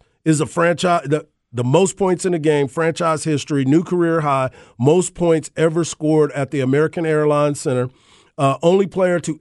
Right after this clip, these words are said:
ever, in the history of basketball, to have a sixty, twenty,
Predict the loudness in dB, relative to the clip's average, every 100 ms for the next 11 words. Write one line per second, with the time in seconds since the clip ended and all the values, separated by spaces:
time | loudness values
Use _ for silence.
0 | 0 0 2 -2 -6 -12 _ 0 2 2
1 | 2 0 0 0 2 0 0 0 0 -4
2 | -6 -6 -8 _ _ _ _ _ _ 0
3 | 2 4 2 0 -2 -4 -4 -4 -4 -4
4 | -2 -4 -10 _ _ -4 2 4 4 0